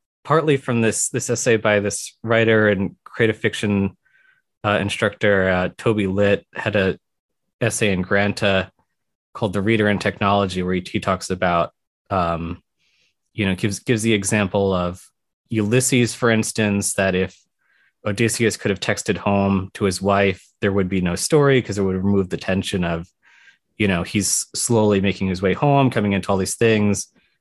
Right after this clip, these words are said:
Meanwhile, she's being faced with all these suitors. And, and so the, the, the tension that makes the story is, is that there's this gap in communication. And, and so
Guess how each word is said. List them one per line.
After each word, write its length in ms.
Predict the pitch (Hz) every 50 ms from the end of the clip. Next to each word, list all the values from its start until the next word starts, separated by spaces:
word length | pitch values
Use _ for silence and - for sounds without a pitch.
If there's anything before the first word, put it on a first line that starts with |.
| _ -
Meanwhile, 380 | - 113 110 110 107 104 98 95
she's 300 | - - 107 98 90 -
being 220 | - 104 98 98
faced 320 | 92 - 104 101 92 - -
with 140 | 95 90 -
all 120 | 92 92
these 220 | 90 90 87 -
suitors. 720 | - - 123 120 110 110 104 101 101 95 90 - - - _ _ _ _ _ _ _ _ _ _ _ _ -
And, 560 | - 104 101 98 95 92 92 87 90 90 90 - -
and 100 | 104 -
so 140 | - 104
the, 140 | 95 - 101
the, 180 | 95 - 101 - _ _ _ _ _ -
the 100 | 127 123
tension 480 | - - 143 127 127 123 - 123 113
that 120 | 107 104 98
makes 220 | 107 104 98 -
the 100 | - 92
story 500 | - - - 160 156 147 139 127 113 104
is, 220 | 101 98 - - -
is 160 | 113 - -
that 200 | - 101 95 -
there's 200 | 104 101 95 -
this 160 | - 92 -
gap 320 | - - 101 101 101 -
in 100 | - 101
communication. 920 | 92 - 95 92 90 90 87 - - 104 98 - - 101 90 85 90 90 _ _ _ _ _ _ _ _ _ _ _ _ _ _ -
And, 240 | 107 107 101 101 -
and 120 | 113 110
so 220 | - - 117 107